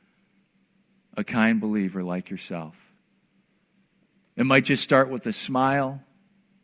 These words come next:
It might just start with showing some compassion.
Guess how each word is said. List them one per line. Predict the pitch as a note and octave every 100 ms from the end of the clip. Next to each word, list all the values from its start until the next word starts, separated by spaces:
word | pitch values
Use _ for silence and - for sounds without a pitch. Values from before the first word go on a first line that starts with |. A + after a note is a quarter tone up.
| _ _ _ _ _ _ _ _ _ _ _ _ -
It | A2+
might | A#2 A2+
just | A#2 G2+
start | - A2+ A2
with | A2 G#2
showing | - A#2+ A2 G#2+
some | - G#2
compassion. | - G2+ G2+ F#2 E2+ - -